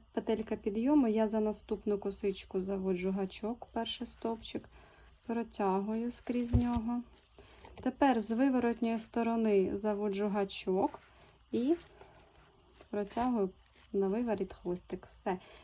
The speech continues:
підтягую, і у нас ось таке безшовне з'єднання є. Далі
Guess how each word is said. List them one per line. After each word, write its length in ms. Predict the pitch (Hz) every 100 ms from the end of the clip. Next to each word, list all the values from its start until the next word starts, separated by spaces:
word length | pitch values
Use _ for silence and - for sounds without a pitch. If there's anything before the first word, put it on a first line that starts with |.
| -
підтягую, 580 | 220 - 320 320 294 285
і 100 | 220
у 40 | 220
нас 260 | 247 277
ось 100 | 196
таке 300 | - 196 240
безшовне 540 | 220 196 - 233 220 196
з'єднання 600 | 185 185 185 220 208 202 185
є. 80 | 185 185 - - - -
Далі 260 | 247 226